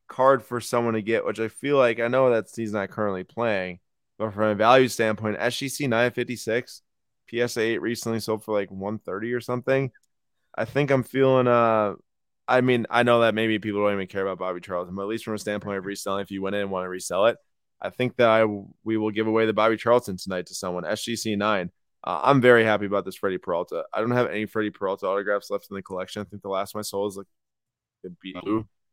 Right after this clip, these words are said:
Um, maybe it was a P S A nine for, like, a hundred seventy-five dollars before the year.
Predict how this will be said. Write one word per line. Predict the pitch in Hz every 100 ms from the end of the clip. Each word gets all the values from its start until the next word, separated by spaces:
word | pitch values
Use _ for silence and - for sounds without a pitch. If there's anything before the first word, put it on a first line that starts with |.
| _ -
Um, | 95 92 92 92 82 - _
maybe | 92 101
it | 101
was | 104
a |
P | - 110
S | 107
A | 101
nine | 92 95
for, | 104
like, | 101
a |
hundred | 92 95 95
seventy-five | 98 98 90 87
dollars | 85 95
before | - 120
the | 123
year. | 135